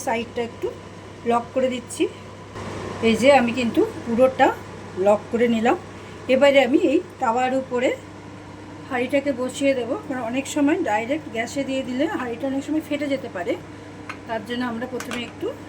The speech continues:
পনেরো থেকে কুড়ি মিনিট এই তাওয়ার উপরেই রাখবো, তারপরে যখন গরমটা অ্যাবজর্ব করতে পারবে, তখন আমরা গ্যাসে দেব। এই যে আমি গ্যাসে বসিয়ে দিলাম,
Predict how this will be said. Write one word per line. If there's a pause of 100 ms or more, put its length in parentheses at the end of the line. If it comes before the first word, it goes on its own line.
(840)
পনেরো
থেকে
কুড়ি
মিনিট (100)
এই (100)
তাওয়ার
উপরেই
রাখবো, (1300)
তারপরে (120)
যখন (400)
গরমটা
অ্যাবজর্ব (100)
করতে (100)
পারবে, (600)
তখন (120)
আমরা (120)
গ্যাসে
দেব। (1200)
এই
যে (120)
আমি (440)
গ্যাসে (920)
বসিয়ে
দিলাম,